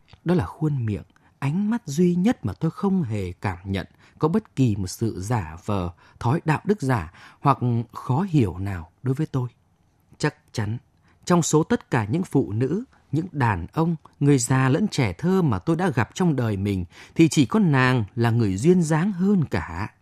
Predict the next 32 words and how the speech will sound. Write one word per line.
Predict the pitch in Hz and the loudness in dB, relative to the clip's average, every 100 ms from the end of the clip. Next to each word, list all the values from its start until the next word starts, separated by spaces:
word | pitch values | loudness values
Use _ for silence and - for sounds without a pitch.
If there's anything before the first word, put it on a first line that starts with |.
| _ _ _ _ | _ _ _ _
Đến | 127 135 | -2 0
nỗi | 139 170 | 2 0
mà | 117 82 _ - _ | -2 -4 _ -20 _
hình | 156 135 | 2 4
ảnh | 113 104 | 2 0
nàng | 117 104 | 0 0
giờ | 107 98 | 0 0
đây | 156 175 | 0 -2
đã | 185 | -2
trở | - 98 | -2 -2
nên | 98 170 | 0 -2
quá | - 143 | 0 -2
đỗi | 165 208 - | 0 -2 -2
thân | 180 175 | 0 0
thương | - 185 170 | 2 2 2
đối | |
với | 175 180 | 0 -2
tôi. | 170 160 160 _ _ _ _ _ _ - | 0 -2 -4 _ _ _ _ _ _ -2
Tuy | 135 123 | 0 0
đã | 135 | -2
bao | 156 139 135 | -4 -2 0
lâu | 139 139 135 | 0 0 -2
rồi | 117 92 85 | -2 -4 -2
tôi | 143 | -6
không | - 160 151 | -4 -2 0
gặp | 117 - | -2 -2
lại | 92 87 | -4 -4
nàng, | 95 92 85 - - - - | -4 -4 -6 -10 -18 -4 4
nhưng | 202 | 4
sự | 185 151 123 120 | 4 2 2 2
duyên | 143 190 | 4 2
dáng, | 165 156 160 220 | 2 0 0 -4